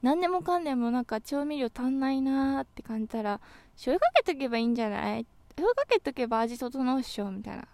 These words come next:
ノリだったんですね。「醤油かごま油足せばいけるっしょ」みたいな。だがしかし醤油がない。いろいろ試したけど、もうパンチの足りなさがすごくて。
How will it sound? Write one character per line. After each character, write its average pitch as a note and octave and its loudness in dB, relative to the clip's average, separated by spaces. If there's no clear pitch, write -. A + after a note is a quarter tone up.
ノ A#3 4
リ B3 4
だ B3+ 6
っ A#3+ 0
た G3 -6
ん G3 -6
で G#3 -8
す - -14
ね。 A3 -2
「醤 G#4+ -2
油 A#4+ 2
か A#4 0
ご G#4 4
ま G#4 6
油 C4 0
足 C4 -2
せ D4 -2
ば G#3+ 0
い G#3 -6
け C#4+ -4
る D4+ 0
っ D#4 0
し - -10
ょ」 - -10
み - -12
た - -16
い - -18
な。 - -20
だ C#4 4
が C4 4
し - -2
か A3+ -4
し - -12
醤 C4+ -2
油 C4 0
が A3+ 2
な A3 -2
い。 - -12
い A#3 0
ろ D#4+ 6
い F#4+ 4
ろ F4+ 4
試 F#4 2
し - -14
た A#3+ -2
け - -8
ど、 G#3+ -6
も G#3+ -2
う A3 -10
パ E4 2
ン F4 -2
チ - -12
の D4+ -8
足 B3 -6
り C4+ -2
な D4 -2
さ A3 -6
が G3+ -10
す - -14
ご G#3 -10
く - -20
て。 - -20